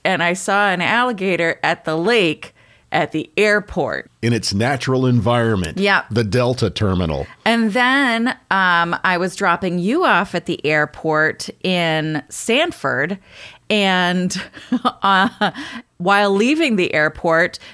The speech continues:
Speaker 1: drove over a bridge and saw an alligator.
Speaker 2: <laughs>
Speaker 1: So apparently, my only alligator experiences will be at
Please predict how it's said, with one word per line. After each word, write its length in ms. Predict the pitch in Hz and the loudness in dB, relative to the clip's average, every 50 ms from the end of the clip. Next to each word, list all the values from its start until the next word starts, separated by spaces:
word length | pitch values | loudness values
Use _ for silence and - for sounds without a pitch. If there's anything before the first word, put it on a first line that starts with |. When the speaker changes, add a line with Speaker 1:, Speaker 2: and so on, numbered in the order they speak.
| - - | -18 -12
Speaker 1:
drove 380 | 156 - 190 190 196 185 180 160 - | -4 -2 0 2 2 2 0 0 0
over 340 | - 190 185 165 185 180 | 0 0 0 0 2 0
a 60 | 170 165 | 0 0
bridge 560 | 156 - 294 302 247 220 190 185 - - - - - - - _ _ - | 0 0 2 4 4 4 2 0 -2 -6 -10 -14 -20 -20 -20 _ _ -2
and 220 | 196 202 202 208 | 0 0 0 0
saw 320 | 202 - - 226 214 214 202 | -2 -2 0 2 4 4 4
an 80 | 196 208 | 2 2
alligator. 760 | - - 226 247 262 233 220 185 196 196 - - 131 123 180 | 0 0 0 0 2 2 0 0 2 0 0 0 0 0 0
Speaker 2:
<laughs> 60 | - | 2
Speaker 1:
So 160 | - 277 262 | 2 2 2
apparently, 800 | 262 - - 330 392 392 403 370 294 254 220 196 185 190 185 190 - - - - | 2 0 -2 -2 0 0 0 0 0 0 2 2 2 0 -2 -4 -12 -20 -16 -6
my 280 | - 202 214 220 220 - - | -2 0 2 2 0 0 0
only 460 | 240 254 262 262 254 254 254 - - - | 0 2 2 2 2 2 0 0 0 0
alligator 540 | 202 202 208 214 214 180 208 202 190 180 180 | 0 0 2 0 0 -2 0 0 0 2 0
experiences 960 | 170 - - - - - 240 233 220 202 180 170 180 - 170 151 151 147 - | 0 -2 -6 -10 -4 0 0 2 2 2 0 -2 -2 0 0 0 0 -2 -2
will 160 | 180 196 196 180 | 0 0 0 2
be 200 | 151 190 175 170 | 2 2 2 2
at 160 | 156 160 - | 0 -2 -4